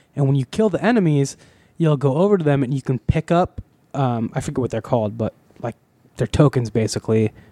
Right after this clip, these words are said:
from enemies you kill, and then you have to take 'em back to a central hub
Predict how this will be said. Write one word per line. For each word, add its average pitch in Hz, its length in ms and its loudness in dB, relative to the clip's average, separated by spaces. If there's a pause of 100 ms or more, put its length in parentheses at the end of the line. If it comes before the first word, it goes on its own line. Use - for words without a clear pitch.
from 120 220 -4
enemies 147 380 0
you 180 60 -4
kill, 214 360 0 (420)
and 139 160 -2
then 151 160 2
you 147 80 2
have 139 120 -2
to 151 80 -6
take 165 240 -2
'em 160 120 0
back 151 280 0
to 139 100 2
a 123 60 2
central 147 440 -2
hub 131 480 0